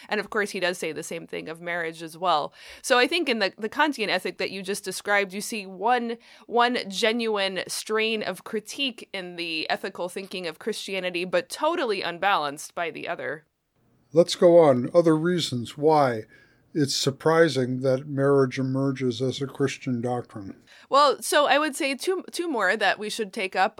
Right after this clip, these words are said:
Speaker 1: are both related to the apocalyptic, um,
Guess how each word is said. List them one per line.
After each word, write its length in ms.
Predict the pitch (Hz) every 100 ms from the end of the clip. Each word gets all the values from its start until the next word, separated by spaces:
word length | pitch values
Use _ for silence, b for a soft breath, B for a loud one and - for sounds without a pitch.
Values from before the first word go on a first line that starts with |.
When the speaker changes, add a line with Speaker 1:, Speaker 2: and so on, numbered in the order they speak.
| -
Speaker 1:
are 400 | 196 185 180 180 -
both 340 | 202 247 247
related 420 | 226 202 208 196
to 140 | 202 214
the 200 | 196 185
apocalyptic, 1000 | 190 - 220 214 185 196 - 180 - -
um, 340 | 185 170 156